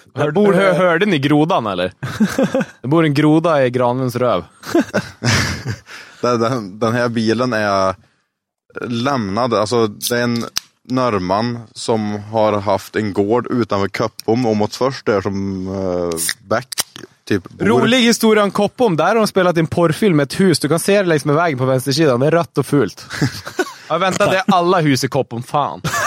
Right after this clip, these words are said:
Speaker 3: Ja,
Speaker 1: Och då
Speaker 3: i alla
Speaker 1: spelar
Speaker 3: fall.
Speaker 1: in porrfilm eller som är röda och fula?
Speaker 3: De, ehm,
Speaker 2: Jag har aldrig hittat den porrfilmen.
Speaker 1: Okej, förlåt.
Speaker 3: Ja. Den person som äg-, äger, eller ägde E tjugoåttan.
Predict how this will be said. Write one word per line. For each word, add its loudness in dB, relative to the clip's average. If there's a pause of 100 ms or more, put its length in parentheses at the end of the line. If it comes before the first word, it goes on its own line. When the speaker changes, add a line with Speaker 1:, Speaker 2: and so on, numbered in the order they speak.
(1040)
Speaker 3:
Ja, 2
Speaker 1:
Och 2
då 2
Speaker 3:
i 4
alla 0
Speaker 1:
spelar 0
Speaker 3:
fall. 0
Speaker 1:
in -10 (100)
porrfilm 2
eller 0
som -4
är 0
röda 0
och -4
fula? -2 (840)
Speaker 3:
De, 2
ehm, 0 (120)
Speaker 2:
Jag -14
har -6
aldrig -6
hittat -8
den 0
porrfilmen. 0 (120)
Speaker 1:
Okej, -4
förlåt. -10
Speaker 3:
Ja. -6 (1080)
Den -4
person 0
som -4
äg-, -4
äger, 0
eller 2
ägde -2
E 2
tjugoåttan. -4